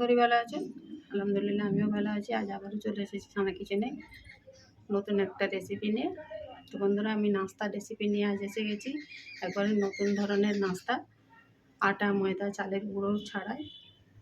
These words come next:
কী দিয়ে আমি নাস্তাটা বানাবো, সঙ্গে থাকুন। আর বাচ্চা থেকে বড় সকলেরই কিন্তু টিফিন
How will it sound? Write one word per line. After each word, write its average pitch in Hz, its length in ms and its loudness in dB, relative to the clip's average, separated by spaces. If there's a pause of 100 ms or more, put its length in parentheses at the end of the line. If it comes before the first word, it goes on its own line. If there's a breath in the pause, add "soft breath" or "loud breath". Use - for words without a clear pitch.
(160)
কী 214 160 -2
দিয়ে 226 180 0
আমি 226 160 0
নাস্তাটা 208 420 0
বানাবো, 185 260 0 (140)
সঙ্গে 190 340 -4
থাকুন। 262 280 0 (640 loud breath)
আর 196 140 -4
বাচ্চা 190 320 -2
থেকে 220 160 0 (120)
বড় 190 120 0 (480)
সকলেরই 208 520 2
কিন্তু 196 200 -4 (120)
টিফিন 196 240 0